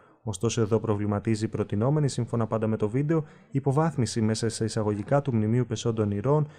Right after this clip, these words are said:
του οποίου περιβάλλον χώρος καταργείται προκειμένου να υπάρχει ευκολότερη πρόσβαση στο πάρκο. Όλα τα παραπάνω πάντως αποτελούν πρόχειρα συμπεράσματα και διαπιστώσεις. Πολλά αναμένεται να διευκρινιστούν προσεχώς,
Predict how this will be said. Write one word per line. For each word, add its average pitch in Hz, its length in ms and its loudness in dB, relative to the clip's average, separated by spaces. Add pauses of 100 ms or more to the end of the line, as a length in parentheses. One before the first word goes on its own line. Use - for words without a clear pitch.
(120)
του 139 100 0
οποίου 156 280 2
περιβάλλον 139 520 2
χώρος 123 300 0
καταργείται 110 520 -2
προκειμένου 131 420 0
να 123 80 2
υπάρχει 123 320 -2
ευκολότερη 117 500 0
πρόσβαση 110 380 0
στο 107 100 -2
πάρκο. 101 460 -2
Όλα 127 220 4
τα 117 120 2
παραπάνω 117 460 2
πάντως 156 380 0
αποτελούν 135 420 2
πρόχειρα 131 400 0
συμπεράσματα 123 600 2
και 113 120 -2
διαπιστώσεις. 110 760 0
Πολλά 113 320 4
αναμένεται 107 460 2
να 107 100 2
διευκρινιστούν 107 600 -2
προσεχώς, 123 560 -2